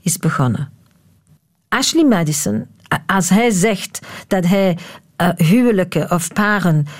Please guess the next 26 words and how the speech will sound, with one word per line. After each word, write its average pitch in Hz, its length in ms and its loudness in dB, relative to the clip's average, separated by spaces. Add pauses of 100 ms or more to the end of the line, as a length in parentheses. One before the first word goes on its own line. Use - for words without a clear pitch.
(120)
helpt, 208 600 -2 (260)
dan 202 200 2
zeg 220 160 4
hem 214 140 2
dat 180 160 0
hij, 175 320 0 (200)
eh, 196 100 -8 (640)
als 190 240 0
ze, 170 240 2
ze 165 180 -2
zeggen 180 280 2
in 165 80 2
het 156 100 -2
Engels, 185 260 0 (200)
"I'm 170 100 0
sorry, 196 320 2
but 170 180 -2
you're 151 140 -2
full 175 160 0
of 170 120 0
shit." - 460 -6 (720)
Eh, 165 420 2 (120)
this 196 220 2
is 180 300 -2
not 165 440 0
true. 196 280 -6